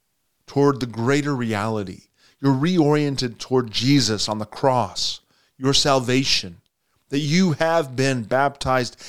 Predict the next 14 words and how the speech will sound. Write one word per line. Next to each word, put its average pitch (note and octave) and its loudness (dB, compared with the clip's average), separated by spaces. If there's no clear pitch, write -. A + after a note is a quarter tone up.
into D3 2
Christ, B2 0
that C3+ -6
you D#3 -4
do D#3+ 0
have B2+ -2
the C#3 0
holy C#3+ 2
pneuma C#3+ 4
within B2 0
you. F2+ -14
So - 2
today, G3+ 2
though, G#2 -6